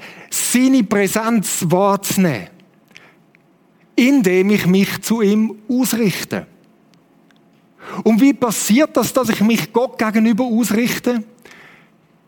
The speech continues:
Indem ich ihn arbeite, indem ich ihn, äh, preise, indem ich ihn danke, indem ich ihn vielleicht in Lieder,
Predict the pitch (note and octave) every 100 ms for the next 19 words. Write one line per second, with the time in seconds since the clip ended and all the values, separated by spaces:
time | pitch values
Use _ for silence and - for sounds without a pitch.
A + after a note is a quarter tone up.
0 | _ - E3 G#3 G3+ F#3+ G#3 A#3 - _
1 | F3 A3 G#3 D#3+ - E4 E3+ F#3 G3+ G3+
2 | G3+ G3+ G#3 G#3 - _ - - - -
3 | - E3 E3+ G3+ - - F3 A3+ B3 -
4 | D3+ B2+ - F3 F#3 G#3 A3+ A3+ B3 A3+
5 | G#3+ G#3+ - - G#3 A#3+ G#3+ - F#3 -
6 | F3 E3+ G3 F#3 G3+ G#3+ G3 A#3 A3 G3+
7 | G3+ G3+ C#4 F#3+ F#3+ G#3 B3 A3+ G3 C#3+